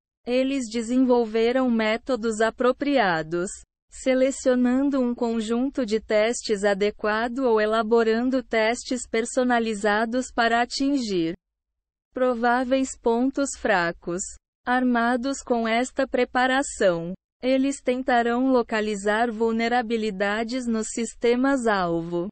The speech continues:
Você vai conseguir criar seu próprio caminho no final deste curso. Seja criativo.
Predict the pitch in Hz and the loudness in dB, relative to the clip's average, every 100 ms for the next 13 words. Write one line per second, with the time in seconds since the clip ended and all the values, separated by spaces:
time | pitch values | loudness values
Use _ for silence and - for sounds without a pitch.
0 | - _ _ _ 233 247 - 269 269 269 | -12 _ _ _ -2 -2 0 -2 -2 -2
1 | 262 240 240 - 233 208 233 262 262 226 | -2 -2 -4 -4 -8 -4 -4 -4 -2 0
2 | 202 208 247 - 214 214 226 233 262 285 | 0 0 -2 -2 -2 0 0 0 0 -4
3 | 277 247 233 226 247 277 262 220 214 220 | -2 0 0 0 0 2 0 -2 -4 -4
4 | 220 214 240 226 240 - 285 277 - 185 | -2 -2 0 2 0 0 -4 -4 -2 -2
5 | 170 190 - 175 208 _ _ _ _ - | -2 -4 -8 -8 -8 _ _ _ _ -12
6 | - 240 262 247 269 - 262 269 285 - | -2 2 2 0 -2 -2 0 0 0 -4
7 | 214 175 165 170 | -2 -2 -2 -6